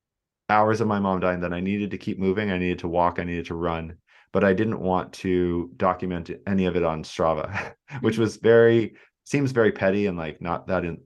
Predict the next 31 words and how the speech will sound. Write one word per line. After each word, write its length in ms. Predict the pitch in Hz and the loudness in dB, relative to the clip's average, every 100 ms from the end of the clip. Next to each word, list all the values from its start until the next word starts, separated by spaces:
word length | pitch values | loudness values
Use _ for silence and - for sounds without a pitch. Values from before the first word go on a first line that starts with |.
| _ | _
important. 460 | 98 98 92 110 - _ _ _ _ _ _ _ _ _ - | -6 0 0 -2 -10 _ _ _ _ _ _ _ _ _ -6
Like, 200 | 87 - | -6 -6
who 120 | 90 | -6
cares? 360 | 82 78 - _ _ | -4 -4 -6 _ _
You're 120 | 101 | -2
not 300 | 95 90 - - _ _ | 0 0 -2 -10 _ _
training 360 | - 92 87 82 | -4 -2 -2 -2
right 180 | 80 | -4
now. 200 | 78 78 | -2 -4
You're 160 | 76 80 | -2 -4
just 300 | 76 76 - - _ _ | -4 -6 -10 -20 _ _
trying 200 | - 85 | -4 -2
to 80 | 82 | -4
s-, 120 | - - _ - | -10 -18 _ -10
survive. 560 | - 80 80 80 78 - | -2 2 2 2 -2 -10
Um, 580 | 87 87 85 82 80 78 - - - - _ _ _ _ - | -2 2 2 0 -2 -8 -16 -20 -20 -20 _ _ _ _ -2
but 220 | 98 - | 2 4
what 180 | 101 95 | 4 4
I 120 | 90 | 4
learned 560 | 92 123 147 131 104 - _ _ _ _ | 6 4 4 2 0 -6 _ _ _ _
through 180 | - 107 | -6 -4
thinking 320 | 101 139 123 | 0 0 2
about 220 | 98 92 | 2 2
it, 80 | 113 | 2
through 160 | - 95 | -4 0
writing 300 | 95 92 90 | 2 2 0
about 240 | 80 80 | -2 -4
it, 200 | 95 - _ _ _ | -4 -10 _ _ _
was 260 | 92 95 90 | -4 -2 0
that 380 | 90 85 - _ | 0 0 -2 _
I 220 | - 104 | -4 -4